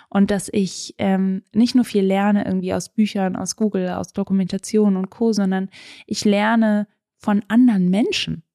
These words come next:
weil ich einfach sie frage. Zweiter Tipp.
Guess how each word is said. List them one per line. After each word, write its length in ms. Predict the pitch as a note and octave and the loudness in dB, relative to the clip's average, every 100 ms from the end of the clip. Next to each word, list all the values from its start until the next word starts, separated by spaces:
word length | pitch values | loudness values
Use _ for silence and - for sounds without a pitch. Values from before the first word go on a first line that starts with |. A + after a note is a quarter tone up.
| _ _ | _ _
weil 240 | G3 F#3+ G3+ | -6 -2 -2
ich 160 | A#3 | -2
einfach 320 | G#3 G#3+ A3 - | -4 -4 -6 -6
sie 340 | - G#3+ A#3+ - | -4 -2 -2 -8
frage. 500 | - E4 - E3 - _ _ _ _ _ | -8 -8 -6 -8 -8 _ _ _ _ _
Zweiter 480 | - A3+ A#3+ A#3 G3+ | -8 -4 -2 -2 -4
Tipp. 200 | - | -8